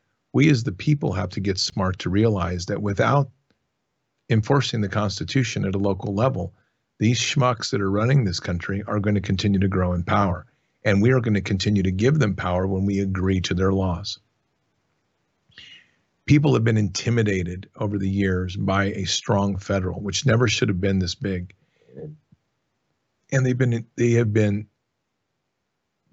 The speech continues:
intimidated by state leverage power. One of the biggest tools of leverage is the income tax, which is illegal, non-constitutional, and should never have been allowed. But they ramrodded that through,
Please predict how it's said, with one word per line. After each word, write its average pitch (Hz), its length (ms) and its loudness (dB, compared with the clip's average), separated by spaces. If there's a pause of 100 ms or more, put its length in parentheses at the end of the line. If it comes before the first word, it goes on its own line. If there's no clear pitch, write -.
(460)
intimidated 113 760 0
by 101 280 -2
state - 560 -4
leverage 98 420 -2
power. 95 440 -6 (360)
One 110 140 0
of 117 60 2
the 107 80 0
biggest 104 360 -2
tools 113 360 -2
of 92 100 -2
leverage 98 480 -2
is 98 460 -8
the 107 100 -2
income 104 300 0
tax, 92 380 -4
which - 180 -6
is 95 140 0
illegal, 104 520 0
non-constitutional, 101 1160 -2 (300)
and - 120 0
should 107 200 0
never 101 220 2
have 87 120 0
been 95 160 0
allowed. 92 420 -2
But 90 120 -6
they 101 100 2
ramrodded 110 720 2
that - 260 -4
through, 101 500 -2